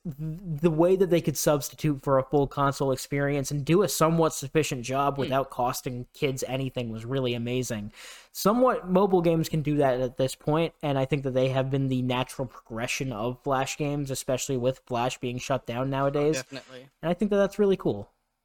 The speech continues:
Speaker 1: Aaron, have you ever played any of those, like, console games on Flash, for instance?
Speaker 2: Um...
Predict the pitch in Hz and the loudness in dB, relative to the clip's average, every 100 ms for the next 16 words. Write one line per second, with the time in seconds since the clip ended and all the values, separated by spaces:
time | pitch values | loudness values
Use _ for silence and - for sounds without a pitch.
0 | _ _ _ _ _ _ _ _ _ _ | _ _ _ _ _ _ _ _ _ _
1 | _ - - - - 214 233 196 254 277 | _ -20 -20 -10 0 2 4 4 4 2
2 | 247 254 220 208 208 208 180 185 180 160 | 2 2 4 4 4 4 4 4 4 4
3 | 156 131 - - _ - 180 160 160 - | 2 0 -6 -18 _ -4 2 2 2 4
4 | 151 147 147 147 147 147 151 143 139 135 | 4 6 4 2 0 0 0 2 0 0
5 | 131 - - 139 135 127 - 135 127 139 | -2 -4 -2 0 0 -4 -2 2 2 0
6 | - - 131 127 135 151 139 - - - | -4 -4 -2 -2 -4 -2 -2 -4 -8 -10